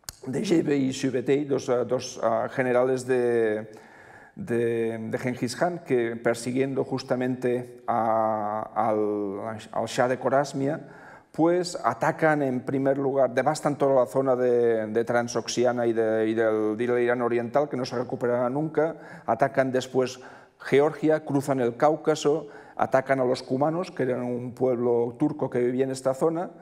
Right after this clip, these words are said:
se enfrentan a los príncipes rusos en la, en la de, en la batalla de la Kalka y los derrotan absolutamente, y luego incluso luchan contra los búlgaros del Volga,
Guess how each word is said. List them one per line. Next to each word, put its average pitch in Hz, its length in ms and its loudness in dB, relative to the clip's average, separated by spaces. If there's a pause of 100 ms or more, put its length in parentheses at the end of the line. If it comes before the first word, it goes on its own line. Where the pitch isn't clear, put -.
(180)
se - 140 2
enfrentan 151 500 2
a 143 40 6
los 135 180 4
príncipes 143 480 0
rusos 135 600 -2 (360)
en 120 280 0
la, 110 840 4
en 123 120 0
la 117 100 4
de, 110 340 2
en 113 100 -2
la 113 260 2
batalla 123 400 2
de 120 60 2
la 117 120 2
Kalka 156 440 0
y 127 120 -4
los 120 280 -2
derrotan 127 520 2
absolutamente, 160 1000 -2 (400)
y 156 160 0
luego 139 480 2
incluso 139 500 0
luchan 135 360 -2
contra 131 280 0
los 123 240 -2
búlgaros 131 460 0
del 110 160 0
Volga, 113 420 0